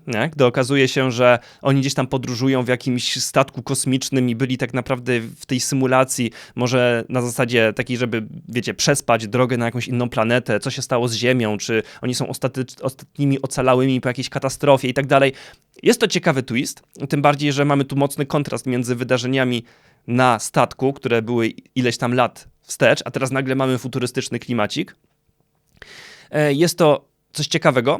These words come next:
chociaż z drugiej strony powoduje to, wywołuje u mnie to pewne obawy o kolejny sezon, żeby ekipa się nie pogubiła, bo jak mamy tutaj już w ogóle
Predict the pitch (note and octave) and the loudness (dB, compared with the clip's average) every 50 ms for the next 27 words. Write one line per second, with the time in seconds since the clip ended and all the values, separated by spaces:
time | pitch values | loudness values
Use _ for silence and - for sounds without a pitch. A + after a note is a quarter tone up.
0 | - - - C#4 D4 C#4+ G#3+ A3 A#3 A3+ A#3+ - - G#3 G#3 G3 G3 F#3 G3 F3+ | -2 -2 -2 0 2 0 0 0 -4 -4 -4 -4 0 0 0 0 2 0 0 -2
1 | E3 E3+ D#3 E3+ F3+ F3+ E3+ D#3+ F3+ E3 D#3+ C#3+ - D#3+ D#3 D3+ D#3 E3 D#3+ D#3+ | -2 -2 -2 0 0 0 0 2 2 2 2 0 0 -2 -4 0 0 0 2 4
2 | E3+ E3 - D#3 D#3+ D#3+ D#3+ D#3 E3+ - - D3 D3 D#3 C#3+ - - D3 C3 C#3+ | 2 2 2 0 0 0 0 0 -2 -4 -4 -4 -2 -2 -2 0 -2 -2 2 4
3 | D3 D3+ D3+ D3 D3 - - C#3 C#3 C3+ - D3+ C#3 C#3+ C#3+ D3 D3 D3 D#3+ D#3 | 4 4 4 2 0 0 2 2 2 2 2 -2 0 0 0 0 0 -2 -2 -2
4 | - B3 A3 F3 D3+ E3 F3 F#3+ G3 F3 F3+ E3 E3+ F3 E3 C#3+ - - D#3 - | 0 2 2 2 2 2 0 0 0 -2 -2 -2 0 -2 -2 -2 -4 -6 -8 -8
5 | F3 F3 E3 D#3 - D#3+ D#3+ D#3 - D#3 D3 D3+ C#3 D#3 E3+ D3 A#2+ A2 G#2+ B2+ | -4 -4 -2 -2 -2 -2 -2 -2 -2 -2 -4 -4 0 2 6 6 6 6 6 4
6 | B2+ C3 C#3 D3 D3 D3 C#3+ C#3 - - - C#3+ C#3 C#3 C3+ B2+ C3 C#3 C3+ C3+ | 2 2 2 0 2 0 0 -2 -4 -2 -2 0 0 0 -2 -2 -4 -4 -2 0
7 | C3 | -2